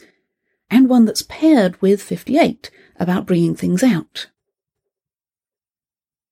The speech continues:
Okay, I think I'm gonna quote my own book from the commentary on this line. I was obviously thinking about hexagram eighteen in the background when I wrote this,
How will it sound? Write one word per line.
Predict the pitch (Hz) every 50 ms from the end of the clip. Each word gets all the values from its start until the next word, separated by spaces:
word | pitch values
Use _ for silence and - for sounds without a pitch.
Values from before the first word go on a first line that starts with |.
| _ _ _ _ -
Okay, | 311 370 381 - - - 311 - -
I | 294
think | - 381 427 -
I'm | 480
gonna | 480 440 359 311
quote | - - - - 269 269 262 -
my | 247 254 254
own | 247 254 247 233 220
book | - - 190 196 - _ _ _ -
from | - - 190 185 180
the | 185 185
commentary | - - 208 196 180 175 - 175 160
on | 156 156
this | 156 151 - -
line. | 160 147 - - 156 - - _ _ _ _ _ _ _ _ _ _ -
I | 208
was | 208 220 - - -
obviously | 233 247 269 269 294 269 247 - - 214 202
thinking | 190 233 220 202 - 196 175
about | 170 - 180 175 165
hexagram | 160 160 - - - 202 - 190 180 170 170
eighteen | 175 170 - - - 214 196 180 170
in | 170
the | 165 160
background | - 247 233 - - - 196 190 180 165 156
when | 151 143 160
I | 160
wrote | 156 165 170 165
this, | - - - - - - - -